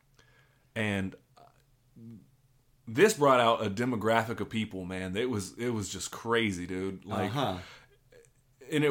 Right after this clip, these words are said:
Speaker 1: it was just, like, it was just young people. Like, I think, like, high schoolers and middle schoolers everywhere got,
Speaker 2: Yeah,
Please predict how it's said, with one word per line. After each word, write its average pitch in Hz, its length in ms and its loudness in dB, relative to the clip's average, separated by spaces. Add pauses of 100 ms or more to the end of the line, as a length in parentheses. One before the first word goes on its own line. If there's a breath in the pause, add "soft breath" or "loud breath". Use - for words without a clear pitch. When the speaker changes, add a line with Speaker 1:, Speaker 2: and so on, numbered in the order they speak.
(160)
Speaker 1:
it 165 80 4
was 165 200 2
just, 147 500 -2
like, 135 360 0
it 143 80 -2
was 135 220 2
just 135 180 0
young 113 380 4
people. 180 400 -6 (180)
Like, 120 180 -2
I 117 80 2
think, 147 240 -2
like, 131 360 0 (440)
high 135 160 4
schoolers 143 480 4
and 110 140 0
middle 117 180 4
schoolers 135 400 2
everywhere 135 480 2
got, 127 300 10
Speaker 2:
Yeah, - 180 -4